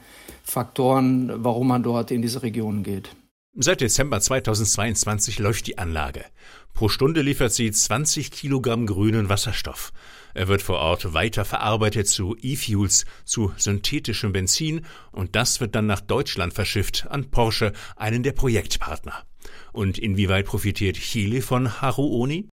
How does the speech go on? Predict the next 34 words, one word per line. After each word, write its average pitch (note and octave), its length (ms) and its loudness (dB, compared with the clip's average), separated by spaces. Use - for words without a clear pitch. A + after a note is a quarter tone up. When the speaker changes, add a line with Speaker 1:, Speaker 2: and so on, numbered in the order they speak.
Speaker 1:
Da A#2+ 100 2
müssen C3 240 2
ja C3+ 60 -4
auch B2+ 100 -2
Bauarbeiten B2 600 2
durchgeführt A#2+ 640 -2
werden, A#2 300 -2
die A#2+ 80 0
Montage B2 500 0
der A2+ 140 0
Anlage. A2+ 560 0
Da B2 80 0
müssen C3+ 280 2
Zulieferungen C#3+ 840 4
von B2 380 2
Rohmaterial C#3 580 6
erfolgen, A#2+ 540 2
Rohrleitungen, B2 760 4
Kabel. A#2 460 0
Also B2 240 2
all C#3+ 180 4
das C#3 360 4
versuchen C#3+ 320 2
wir C#3 60 4
natürlich B2+ 420 2
dort B2 180 2
lokal C3 440 4
auch D3+ 300 2
einzukaufen E3 720 2
und C3+ 140 0
ist A#2+ 140 0
auch A#2 180 0
so A#2+ 120 2
erfolgt. E3 540 2